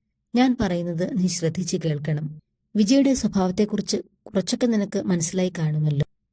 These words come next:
അവന് പെണ്ണുങ്ങൾ ഒരു ഹരമാണ്. പക്ഷെ ആരോടും പ്രത്യേകിച്ച് സ്നേഹമോ ഇഷ്ടമോ ഒന്നുമില്ല. കുറച്ചു ദിവസം അവരുടെ കൂടെ കഴിഞ്ഞ് മടുക്കുമ്പോൾ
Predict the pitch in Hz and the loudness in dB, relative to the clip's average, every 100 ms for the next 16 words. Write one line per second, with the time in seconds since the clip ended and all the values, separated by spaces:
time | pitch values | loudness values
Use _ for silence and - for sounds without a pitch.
0 | - 214 240 233 185 190 208 214 190 175 | 0 2 2 0 0 0 2 2 2 0
1 | 160 160 165 143 147 - 233 - 240 226 | 0 0 0 -2 -4 -6 -4 0 2 2
2 | 240 254 269 285 185 185 190 196 - 320 | 2 2 2 -2 -6 -2 -2 -2 -6 -6
3 | - 175 170 180 185 180 - 175 165 190 | -4 -2 -2 0 0 -2 -4 -6 -6 -4
4 | 165 160 165 147 139 151 - - _ _ | 0 0 2 0 0 -4 -8 -16 _ _
5 | _ _ - 233 262 262 233 247 - 196 | _ _ 2 4 4 0 0 -2 -4 -2
6 | 180 185 - 190 185 180 175 175 160 160 | -2 -2 0 -2 0 -2 -2 -2 -2 -2
7 | 175 165 170 | -2 -2 -2